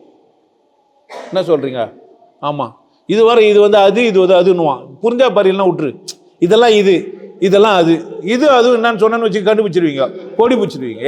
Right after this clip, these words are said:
எதுக்கு எனக்கு? அதெல்லாம் அது, இதெல்லாம் இது. ஆமா, இவன்லாம் அவன், இவன்லாம் இவன். ஆமா, உன ஒண்ணு சொல்லலாம், சைவம் சாப்பிட்றவெல்லாம் நல்லவன், அசைவம் சாப்பிட்றவெல்லாம் கெட்டவன்னுவான். ஆமாண்டா, நான் கெட்டவன் தான், என்ன பிரச்சனைன்னு கேளுன்றேன் நான். ஒரு புறம்போக்கு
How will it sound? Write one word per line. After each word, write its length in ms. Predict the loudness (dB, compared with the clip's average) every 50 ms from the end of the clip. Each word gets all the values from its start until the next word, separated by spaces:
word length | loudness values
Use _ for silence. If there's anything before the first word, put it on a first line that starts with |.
| 2 2
எதுக்கு 240 | 2 0 -2 -2 -4
எனக்கு? 200 | -4 -2 -2 -2
அதெல்லாம் 300 | 0 0 2 2 2 2
அது, 200 | 2 2 0 -2
இதெல்லாம் 280 | 0 0 0 0 2 0
இது. 140 | 0 0 -2 -6 -8 -14 -20 -20 -20 -20 -20 -20 -14 -8
ஆமா, 300 | -4 -4 -4 -2 -4 -4 -6 -6 -4 -2 0
இவன்லாம் 340 | 0 2 2 2 2 2 2
அவன், 180 | 2 2 2 2 2
இவன்லாம் 300 | 0 0 0 0 0 -2 0
இவன். 200 | 0 -2 -2 -4 -8 -16 -16 -14 -14 -14 -12 -12 -12 -10 -8
ஆமா, 300 | -6 -6 -4 -4 -4 -6 -6 -8 -14 -20 -20 -20 -20 -20 -20 -20 -20 _ -12 -4
உன 220 | 0 0 2 2 2
ஒண்ணு 220 | 2 2 2 2
சொல்லலாம், 460 | 2 2 2 2 0 0 -2 -4 -8 -14 -6
சைவம் 360 | -2 0 2 4 4 4 2
சாப்பிட்றவெல்லாம் 480 | 2 2 2 2 2 2 2 2 2 2
நல்லவன், 320 | 2 2 2 0 0 -4 -8 -16 -16 -8 -4
அசைவம் 340 | -4 -2 0 0 0 0 2
சாப்பிட்றவெல்லாம் 420 | 0 2 2 2 2 2 2 2 0
கெட்டவன்னுவான். 560 | 0 0 0 0 0 -2 -6 -10 -12 -12 -14 -18 -20 _ _ _ _ -20 _ -20 -20 _ _ _ -20 -20 -20 -20 -20 -20 -14 -6 -2
ஆமாண்டா, 460 | 0 0 0 0 0 -2 0 0 0
நான் 220 | 0 0 0 0 0
கெட்டவன் 340 | 0 0 0 -2 -2 -2
தான், 120 | -2 -4 -2
என்ன 120 | -2 -4
பிரச்சனைன்னு 440 | -4 -4 -4 -4 -4 -6 -6 -4 -2
கேளுன்றேன் 420 | -2 -2 -2 -2 -4 -6 -6 -8 -10
நான். 140 | -14 -20 -20 -20 _ _ _ _ _ _ _ _ _ _ _ _ -2
ஒரு 180 | 0 0 0 2
புறம்போக்கு 440 | 0 2 2 4 4 4 2 2 2